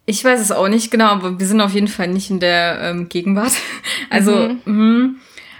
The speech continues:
Speaker 1: Ähm, ja, wenn man jetzt so drüber nachdenkt, also ich weiß jetzt nicht, wie ausgefeilt dieses ganze Setting war, aber man wusste ja damals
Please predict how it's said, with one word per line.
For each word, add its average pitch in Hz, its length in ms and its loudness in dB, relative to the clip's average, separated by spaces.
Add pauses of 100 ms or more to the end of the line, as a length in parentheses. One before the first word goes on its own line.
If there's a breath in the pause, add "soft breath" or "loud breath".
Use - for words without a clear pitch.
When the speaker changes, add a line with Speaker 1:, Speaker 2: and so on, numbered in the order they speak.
(140 loud breath)
Speaker 1:
Ähm, 202 640 0 (440)
ja, 185 560 2
wenn 214 120 2
man 202 140 2
jetzt 202 180 -2
so 214 100 -2
drüber 196 320 0
nachdenkt, 220 580 2
also 185 160 0
ich 190 160 -4
weiß 196 200 0
jetzt 190 180 -4
nicht, 214 200 -2
wie - 220 -6
ausgefeilt 196 1000 0
dieses 180 240 -6
ganze 190 380 -2
Setting 190 680 0
war, 202 440 2
aber 180 200 0
man 180 320 -2
wusste 202 280 -4
ja 165 200 -2
damals 175 760 -2